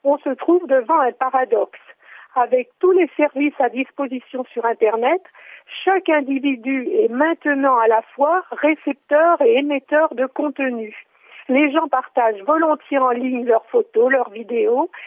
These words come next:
les mettent en accès public et oublient que si rien n'est précisé, c'est le droit d'auteur classique qui s'applique et a priori, tout est interdit. Le livre est né avec le logiciel libre, Richard Stallman en dix-neuf cent quatre-vingt-quatre,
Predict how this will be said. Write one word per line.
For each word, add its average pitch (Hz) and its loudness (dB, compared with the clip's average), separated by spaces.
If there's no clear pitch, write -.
les 277 4
mettent 320 2
en 240 0
accès 247 -4
public 233 -2
et 262 4
oublient 330 4
que 226 2
si 240 -2
rien 247 0
n'est 294 -2
précisé, 262 -2
c'est 285 -2
le 277 -2
droit 262 -2
d'auteur 254 -2
classique 240 -2
qui 269 -4
s'applique 262 -2
et 311 2
a 240 0
priori, 233 -2
tout 403 2
est 311 -2
interdit. 262 -2
Le 247 2
livre 247 -2
est 240 2
né 233 2
avec 220 0
le 220 0
logiciel 220 0
libre, 330 2
Richard 233 -2
Stallman 233 -2
en 202 -4
dix-neuf 220 -8
cent 233 0
quatre-vingt-quatre, 254 -2